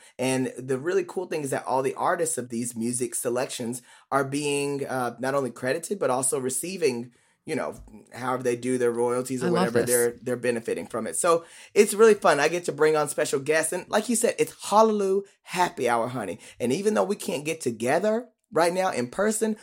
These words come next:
Speaker 1: we can still come together in this particular show for a really fun time. I sip cocktails, we spill tea, and, you know, just like we're having fun now,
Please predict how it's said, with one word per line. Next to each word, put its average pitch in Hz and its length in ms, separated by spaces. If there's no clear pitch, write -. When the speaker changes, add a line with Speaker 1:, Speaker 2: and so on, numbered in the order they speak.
Speaker 1:
we 190 120
can 170 100
still 156 280
come 240 360
together 107 560
in 131 140
this 156 180
particular 139 520
show 123 400
for 127 140
a 117 40
really 147 240
fun 143 260
time. 131 320
I 131 120
sip - 280
cocktails, 190 640
we 143 100
spill 127 320
tea, 202 540
and, 135 160
you 196 80
know, 175 120
just 220 200
like 214 140
we're 202 120
having 185 260
fun 180 200
now, 185 280